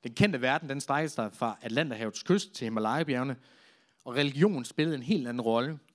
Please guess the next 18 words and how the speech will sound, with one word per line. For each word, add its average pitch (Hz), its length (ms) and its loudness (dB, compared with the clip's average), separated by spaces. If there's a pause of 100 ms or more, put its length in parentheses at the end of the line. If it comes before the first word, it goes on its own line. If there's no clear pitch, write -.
i, 117 180 -4
i 113 80 -6
det 123 140 -4
samfund, 123 400 -4
de 131 80 -2
levede 110 300 0
i. 98 120 -12 (1300)
I 143 40 -8
bund 170 140 6
og 180 60 0
grund, 160 140 2
så 180 80 0
kan 165 80 0
man 151 80 4
jo 143 40 2
sige, 165 200 0
at, - 200 -4
at 123 100 -8